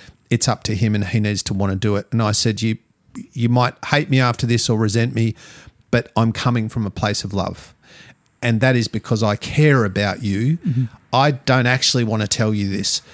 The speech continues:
Speaker 1: but I think I've got, I think I know what's going on and I think I could help, or I think I've got a, a thought, an idea that could be valuable to you." And, uh, I told him, and he sat there for about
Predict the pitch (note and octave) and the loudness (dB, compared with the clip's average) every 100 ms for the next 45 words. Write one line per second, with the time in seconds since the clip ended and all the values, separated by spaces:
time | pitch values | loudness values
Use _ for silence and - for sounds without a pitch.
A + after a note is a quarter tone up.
0 | - - A#2+ B2 A#2 - D3 D3 - A#2+ | -8 0 2 2 2 2 2 2 -2 -2
1 | A2+ A#2 A2+ - _ _ _ - - - | 0 0 -2 -8 _ _ _ -20 -20 -20
2 | _ - - F#3+ F#3 D#3 C#3 C3 B2 - | _ -2 2 4 4 2 4 2 0 0
3 | C3 A#2 A2+ A2+ A#2 - A#2 A2+ - C3+ | 0 2 2 2 0 -2 -4 -4 -2 -2
4 | B2 - - A#2 A2 - G#2+ - - B2 | -2 -6 -4 -2 0 -2 -4 -4 -2 -2
5 | - - A#2 A2 - B2 A#2 G#2+ A#2 A2 | -2 -2 0 0 0 -2 -2 -4 -2 -2
6 | A2 - - - - B2 - A#2 A2+ A2+ | -2 -8 -20 -20 -8 -4 0 0 0 -2
7 | A2+ G#2+ G#2 G#2+ G#2+ A2 - G#2 A2 G2 | 0 0 0 0 -2 -4 -6 -4 -4 -2
8 | G2 G#2 G#2 G2 - G2+ F#2 - - - | -2 -2 -6 -8 -8 -8 -8 -12 -18 -20
9 | - - - - _ _ B2 A#2 A2+ A2+ | -20 -20 -20 -20 _ _ 0 2 2 2
10 | A2 G#2+ G2+ - C3 A#2 - A#2+ B2+ C3 | 4 2 0 0 0 0 -2 -2 0 -2
11 | - G2 C3+ A3+ - _ - _ A#2 A#2 | -2 -4 -2 -4 -6 _ -20 _ 0 2
12 | A2 - - C#3 - B2 A#2 - A2+ G2+ | 2 0 0 -4 -2 -2 -2 -4 -6 -8
13 | _ - A#2 A#2 A#2 A#2 A2+ A2+ | _ -4 0 0 0 0 0 -2